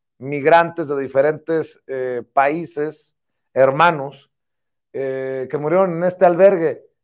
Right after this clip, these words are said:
Pero hay que decirlo, esos senadores que se rasgan las vestiduras, pues yo no los he visto rasgándose las vestiduras por los casos de discriminación, de racismo, incluso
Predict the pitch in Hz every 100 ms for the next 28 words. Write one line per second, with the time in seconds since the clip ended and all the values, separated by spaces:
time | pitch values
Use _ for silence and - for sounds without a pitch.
0 | _ - 170 175 202 220 220 208 226 214
1 | 180 123 _ _ _ _ _ 208 247 262
2 | 247 214 165 160 170 151 151 - _ 135
3 | - 135 165 190 226 214 170 160 156 143
4 | 139 135 117 - _ _ _ _ _ _
5 | _ _ _ _ _ _ _ _ _ 135
6 | 123 180 226 226 220 196 208 - - 208
7 | - _ _ _ 131 147 156 196 196 185
8 | 156 143 147 139 135 170 208 214 - _
9 | _ _ _ - 143 147 143 143 135 170
10 | 180 196 165 151 135 - 135 131 127 123
11 | 139 160 185 190 185 131 120 - 180 196
12 | 196 160 151 180 170 196